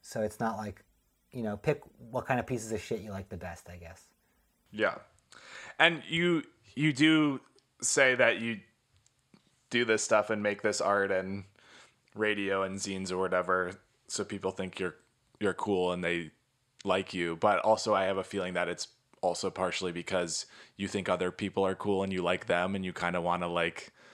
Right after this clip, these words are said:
Speaker 2: get to know them a little bit and document what they're doing. And can you, if, if that's true or if it's not true, can you talk a little bit about, like, you know, what you think of the importance of documenting these, you know, s-, seemingly not,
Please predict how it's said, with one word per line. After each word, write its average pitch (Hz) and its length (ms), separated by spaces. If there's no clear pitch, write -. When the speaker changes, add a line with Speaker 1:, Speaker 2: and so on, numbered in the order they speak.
Speaker 2:
get 98 120
to - 80
know 90 200
them 95 180
a 101 60
little 101 220
bit 101 140
and 92 140
document 90 460
what 87 160
they're 87 180
doing. 107 440
And 95 200
can 98 100
you, 92 140
if, 92 220
if 101 160
that's - 200
true 104 400
or 95 140
if - 80
it's 98 160
not 87 220
true, 98 200
can 101 140
you 92 80
talk 87 300
a 95 40
little 92 220
bit 113 140
about, 107 420
like, 110 340
you 107 160
know, 104 140
what 104 200
you 104 120
think 98 340
of 95 360
the 95 440
importance 107 560
of 101 160
documenting 107 800
these, 104 560
you 104 120
know, 98 120
s-, - 320
seemingly 95 960
not, 95 400